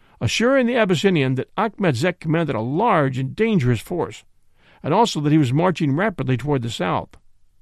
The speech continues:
Convinced that it would take a long time to overhaul the raider, and that the chances of engagement made the outcome extremely questionable, Morak, none too unwillingly, abandoned his plan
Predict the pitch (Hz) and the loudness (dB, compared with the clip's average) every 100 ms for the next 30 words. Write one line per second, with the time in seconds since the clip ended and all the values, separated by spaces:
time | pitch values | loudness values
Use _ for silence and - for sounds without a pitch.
0 | - _ _ _ _ _ _ _ _ _ | -20 _ _ _ _ _ _ _ _ _
1 | _ _ _ _ - 143 190 262 262 226 | _ _ _ _ 2 6 6 6 0 0
2 | 185 214 214 123 120 156 254 233 233 214 | 0 0 0 0 0 2 2 0 2 2
3 | 160 - 196 165 165 143 135 180 185 110 | 2 2 2 4 4 2 0 -2 -2 -4
4 | - _ _ _ _ 139 156 139 - 226 | -12 _ _ _ _ 0 2 0 0 2
5 | 226 196 160 139 131 175 240 170 - 104 | 2 0 2 2 0 0 -2 -2 -6 -4
6 | 139 143 143 - 190 - 160 117 - - | -2 0 0 0 -2 -2 -4 -4 -8 -8
7 | 277 311 269 220 - 214 - 117 87 - | -2 0 0 -2 0 -2 -2 -6 -6 -12
8 | _ _ _ _ - 113 175 226 98 60 | _ _ _ _ -6 0 2 2 -2 -6
9 | - _ _ - 139 226 - 233 208 175 | -14 _ _ -4 0 0 2 0 2 2
10 | 175 226 127 87 - - _ _ _ - | 2 2 0 -4 -12 -18 _ _ _ -10
11 | 104 160 220 240 233 - - 180 127 123 | -2 0 2 2 0 -2 -2 0 0 -4